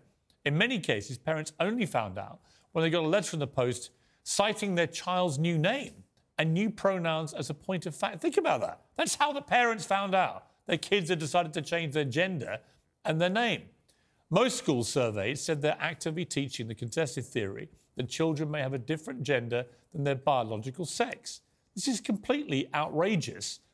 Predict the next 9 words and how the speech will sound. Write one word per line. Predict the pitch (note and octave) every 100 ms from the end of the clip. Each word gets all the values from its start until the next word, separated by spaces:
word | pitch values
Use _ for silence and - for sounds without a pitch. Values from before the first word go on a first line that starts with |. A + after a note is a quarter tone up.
| _
It's | E3+ -
policy | - - D#4+ - F3 C3
driven | A2+ E3 D#3+ E3+ D#3+ - _ _
by | D#3 C#3
fear | - - A#3+ D#3+ F#2+ D3 - _ _
of | D3
the | F3
woke | D#3 F3+ F#3+ -
mob, | D3+ D3+ D#3+ A#2 -